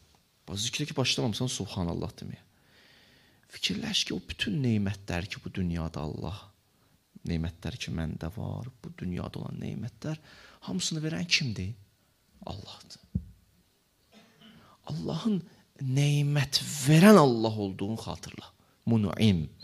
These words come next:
Allahın adlarından biridir. Bütün nemətlərin fövqündə o dayanıb. Birinci bunu xatırla, bax.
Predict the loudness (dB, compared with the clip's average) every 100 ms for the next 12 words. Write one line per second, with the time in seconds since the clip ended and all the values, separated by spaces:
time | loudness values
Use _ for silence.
0 | -16 -8 -4 -2 0 -2 -2 -6 -6 -6
1 | -6 -8 -12 -12 -12 -14 _ _ _ _
2 | _ _ _ _ _ _ _ _ _ 0
3 | 0 -2 -6 4 6 8 6 6 6 4
4 | 4 4 4 4 2 4 2 4 2 6
5 | 6 8 6 12 12 12 8 6 -2 -8
6 | _ _ _ _ _ _ _ _ -20 _
7 | _ _ _ _ _ 2 6 6 6 4
8 | 2 0 -4 -4 -4